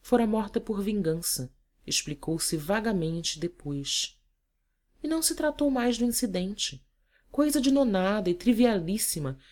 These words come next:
na paragem revolvida pelas gentes que a atravessam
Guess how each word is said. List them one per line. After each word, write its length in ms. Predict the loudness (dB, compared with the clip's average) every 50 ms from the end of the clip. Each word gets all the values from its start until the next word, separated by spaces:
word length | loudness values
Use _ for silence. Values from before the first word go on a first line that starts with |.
| -20 _ _ -2
na 80 | -2
paragem 460 | 0 2 4 4 4 4 4 2 0 2
revolvida 840 | 2 4 4 4 4 2 0 -2 -4 -4 -4 -4 -4 -6 -8 -10 -10 _ _ _ _ _
pelas 300 | -4 -2 0 0 0 0
gentes 520 | 0 0 0 0 -2 -2 -2 -2 0 0 0
que 80 | 0
a 100 | -2 -2
atravessam 840 | -2 -4 -4 -4 -4 -2 -2 0 0 0 0 0 -2 -4 -4 -6 -8